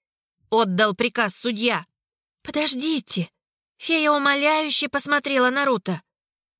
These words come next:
Пилот Богомола аккуратно завёл фею за спину и выступил вперёд.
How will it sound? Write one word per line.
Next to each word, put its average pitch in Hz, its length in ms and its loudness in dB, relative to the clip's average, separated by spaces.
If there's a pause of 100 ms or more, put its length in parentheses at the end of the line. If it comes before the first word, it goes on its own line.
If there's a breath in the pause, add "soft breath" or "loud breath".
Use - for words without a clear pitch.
(160)
Пилот 185 320 2
Богомола 196 720 2
аккуратно 214 600 -2
завёл 175 360 0
фею 165 400 -2
за 156 220 -6
спину 226 400 -4 (280)
и 311 80 0
выступил 196 460 0
вперёд. 208 480 -2